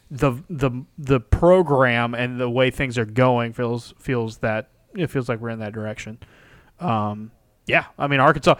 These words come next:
the thing with Arkansas is just can, against good teams, can Arkansas put up the same numbers that, 'cause they, they will light up some teams that are not as good. Uh, but they, they had a li-, some of those losses last year were really low scoring ruts for them, where they should have been, you know, probably putting up bigger numbers.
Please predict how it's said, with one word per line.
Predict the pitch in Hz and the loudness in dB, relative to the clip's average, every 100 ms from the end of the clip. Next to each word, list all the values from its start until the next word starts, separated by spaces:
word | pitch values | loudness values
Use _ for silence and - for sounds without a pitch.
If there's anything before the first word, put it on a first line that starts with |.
| - - | 0 0
the | 165 | 4
thing | 285 | 6
with | 254 | 8
Arkansas | 214 190 190 170 | 6 6 6 6
is | 147 | 4
just | 165 - | 0 -2
can, | - 175 185 170 - _ _ | 0 2 0 -2 -8 _ _
against | 160 143 165 - | -2 0 0 2
good | 170 170 151 | 4 4 4
teams, | - 180 143 131 | 0 0 -2 -6
can | - 139 | -2 2
Arkansas | 151 156 135 - 131 120 117 - _ - | 2 0 -6 0 2 2 0 -4 _ 4
put | 165 | 4
up | 135 | 4
the | |
same | - 151 | 2 2
numbers | 143 135 127 | 2 0 2
that, | 131 123 | 0 2
'cause | 147 123 | 0 2
they, | 131 | 0
they | 139 254 | 2 4
will | 202 107 | 4 2
light | 117 143 135 | 0 2 2
up | 165 | 0
some | - 120 | -4 -4
teams | 127 113 | -4 -2
that | 113 | -2
are | 107 | -2
not | 117 135 120 | 2 4 4
as | 117 117 | 2 -2
good. | 104 95 - _ _ _ | -8 -10 -14 _ _ _
Uh, | - 120 | 2 2
but | 123 135 - | 4 2 4
they, | 156 285 294 | 2 2 -2
they | 196 302 | -2 0
had | 349 392 | 0 0
a | |
li-, | 240 269 180 | -2 -4 -4
some | - 226 | -4 -2
of | |
those | 370 165 | 0 0
losses | 160 - 147 | -2 -2 0
last | 139 - | 0 2
year | 147 | 0
were | 117 | 2
really | 180 151 | 2 4
low | 135 156 | 6 4
scoring | - 170 147 110 | 4 2 2 0
ruts | 113 139 - | 2 2 0
for | 127 110 | -6 -6
them, | 107 107 - | -6 -10 -8
where | 123 | -4
they | 117 | -2
should | 113 147 | -2 -2
have | 123 | 0
been, | 123 117 117 | -2 -4 -4
you | 117 | -2
know, | 113 | -2
probably | 135 123 113 | 2 0 0
putting | 127 117 | -4 -4
up | 117 | -6
bigger | 113 104 | -6 -6
numbers. | 117 95 95 | -8 -8 -16